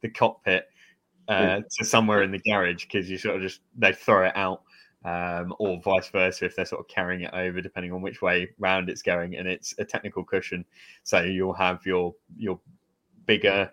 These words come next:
Speaker 1: driver of the two will sort of take preference, and then the,
Speaker 2: Mm.
Speaker 1: uh, of the seat size and the smaller driver will have his padding.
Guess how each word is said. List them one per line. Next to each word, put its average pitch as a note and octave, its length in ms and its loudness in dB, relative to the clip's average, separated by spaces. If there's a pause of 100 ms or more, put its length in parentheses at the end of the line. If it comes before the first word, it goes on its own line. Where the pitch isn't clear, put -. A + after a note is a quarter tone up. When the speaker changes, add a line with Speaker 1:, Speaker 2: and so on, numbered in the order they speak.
(100)
Speaker 1:
driver G2+ 360 2
of G#2 80 -10
the A2 80 -2
two A2 360 2 (360)
will G2+ 100 -8
sort - 160 -8
of A2+ 80 -8
take G#2 240 0
preference, A#2 600 0 (100)
and F2+ 180 -8
then F2+ 220 -6
the, F2+ 80 -2 (200)
Speaker 2:
Mm. E2 220 -2 (160)
Speaker 1:
uh, C#2+ 140 -6
of F2 160 -10
the F#2 80 -6
seat - 220 -2
size F#2 280 0
and F2+ 120 -6
the F#2+ 60 -8
smaller F#2 300 -4
driver F2+ 240 -2
will F#2 120 -2
have F#2 160 -2
his F#2 80 -8
padding. G2 420 -2